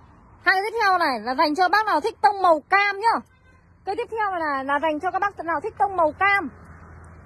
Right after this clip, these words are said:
Thích cam đỏ. Thích tông màu cam và tông màu vàng thì các bác có thể chốt đơn cái này. Cái này màu sắc của, cái này có ba màu, màu sắc chủ đạo của nó sẽ là màu vàng, màu cam và màu đỏ. Vàng và cam đỏ, tông màu ấm đấy.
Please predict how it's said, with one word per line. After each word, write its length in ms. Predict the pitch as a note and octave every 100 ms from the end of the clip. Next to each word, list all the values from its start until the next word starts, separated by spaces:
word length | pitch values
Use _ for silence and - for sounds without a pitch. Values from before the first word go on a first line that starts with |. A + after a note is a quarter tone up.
| - - - - - - - - - -
Thích 120 | G#4+ -
cam 340 | G#4 G#4 G4+
đỏ. 420 | F4+ B3+ G#3 C4 - - - - - - - - - -
Thích 120 | G#4+ -
tông 140 | G4
màu 140 | F#4+ D4+
cam 280 | F#4+ G4 E4+
và 60 | F#4
tông 140 | F#4
màu 120 | D#4
vàng 200 | D4 D4
thì 60 | C#4+
các 40 |
bác 100 | F#4+
có 60 | G#4+
thể 60 | G#4+
chốt 200 | F4+ G4+
đơn 180 | F#4+ F4+
cái 100 | F4
này. 260 | D#4 A3 - - - - - -
Cái 80 | G4
này 140 | F#4+
màu 180 | E4+ D#4 -
sắc 160 | G#4+
của, 120 | - -
cái 80 | F#4
này 120 | E4
có 80 | D#4
ba 220 | F#4 F#4
màu, 220 | E4 D#4
màu 200 | C#4+ C#4+
sắc 140 | G4+ -
chủ 80 | D4
đạo 180 | C#4 A#3
của 80 | A3+
nó 140 | A#3
sẽ 60 | F#4
là 80 | F#4+
màu 220 | D4+ C#4
vàng, 340 | D4 C#4+ C4+
màu 120 | C4+
cam 280 | C4+ F4+ F4
và 60 | D4+
màu 180 | C4+ C4
đỏ. 440 | B3+ F#3+ G#3 C4 - - - - -
Vàng 280 | - D#4 D4
và 80 | C#4+
cam 260 | F4+ F#4+ F4+
đỏ, 380 | C#4 G3+ A#3 - -
tông 160 | F4+
màu 100 | E4 C4+
ấm 180 | C4+ C#4
đấy. 200 | G#4+